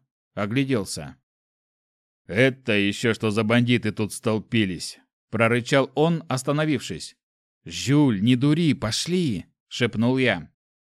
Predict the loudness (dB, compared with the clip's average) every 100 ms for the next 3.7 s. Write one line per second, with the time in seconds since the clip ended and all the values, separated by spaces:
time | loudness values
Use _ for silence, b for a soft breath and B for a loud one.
0 | _ _ _ _ _ _ -10 -2 0 0
1 | 0 2 2 4 2 2 2 2 0 0
2 | -2 0 -2 0 0 2 0 0 0 0
3 | 0 -2 -4 -6 -4 -6